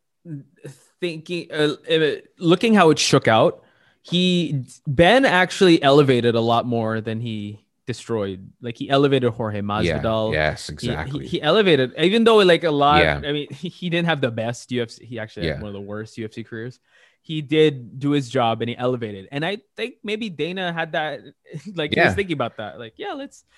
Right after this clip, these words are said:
Speaker 1: let's,
Speaker 2: He's like,
Speaker 1: let's
Speaker 2: "Let's get
Speaker 1: milk
Speaker 2: him."
Speaker 1: this guy for what it's worth.
Speaker 2: Yeah, let's, let's
Speaker 1: And
Speaker 2: get him. He's gonna get knocked out.
Speaker 1: Mm-hmm. <laughs>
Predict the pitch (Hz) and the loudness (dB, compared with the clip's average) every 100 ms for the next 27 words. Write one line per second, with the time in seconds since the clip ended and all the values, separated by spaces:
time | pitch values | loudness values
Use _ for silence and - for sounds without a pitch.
0 | _ 196 208 107 - 151 180 240 - 240 | _ -8 -4 0 2 2 4 4 4 0
1 | 175 165 165 151 139 127 113 107 131 170 | 2 2 2 -2 -4 -6 -10 -10 -4 0
2 | 127 139 - 165 165 208 147 113 127 160 | 0 0 -2 -2 0 0 2 2 0 0
3 | 143 131 131 - 170 147 - _ _ _ | -2 -2 -4 -2 -2 -2 -6 _ _ _
4 | - 123 127 131 - | -16 -16 -14 -16 -10